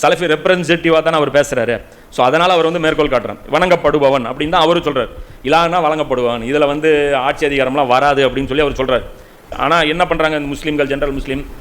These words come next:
இந்த இலாஹ் குரான்ல எந்தெந்த மீனிங்ல பயன்படுத்தப்பட்டிருக்குன்னு பாக்குறதில்ல. இலானா என்னப்பா வணங்குறதுக்கு, நாம என்ன சிலை, இப்ப சிலை தானே வணங்கக்கூடியது,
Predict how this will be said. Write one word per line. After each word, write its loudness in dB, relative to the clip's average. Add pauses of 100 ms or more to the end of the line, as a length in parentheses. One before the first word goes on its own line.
(200)
இந்த 2
இலாஹ் 2 (180)
குரான்ல -2
எந்தெந்த 0
மீனிங்ல -4
பயன்படுத்தப்பட்டிருக்குன்னு -4
பாக்குறதில்ல. -2 (460)
இலானா 0
என்னப்பா 0
வணங்குறதுக்கு, -4
நாம -4
என்ன -4
சிலை, -2
இப்ப -12
சிலை 0
தானே -2
வணங்கக்கூடியது, -2